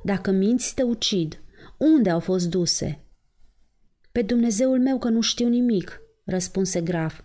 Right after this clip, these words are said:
Angus îl târâ până la fereastra pe care o deschise. „Vedeți barca aceea?” Bob întârziase, deoarece voise să se asigure că marfa nu era vătămată.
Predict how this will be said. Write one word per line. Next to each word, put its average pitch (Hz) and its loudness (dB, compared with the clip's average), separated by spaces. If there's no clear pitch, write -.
Angus 254 0
îl 196 -2
târâ 190 0
până 190 0
la 180 0
fereastra 185 -2
pe 170 -6
care 175 -2
o 175 0
deschise. - -4
„Vedeți 208 0
barca 185 -2
aceea?” 180 -2
Bob 226 0
întârziase, 175 -2
deoarece 190 0
voise 202 -2
să 208 -2
se 190 -2
asigure 185 -2
că 226 -2
marfa 226 0
nu 190 2
era 185 0
vătămată. 180 -4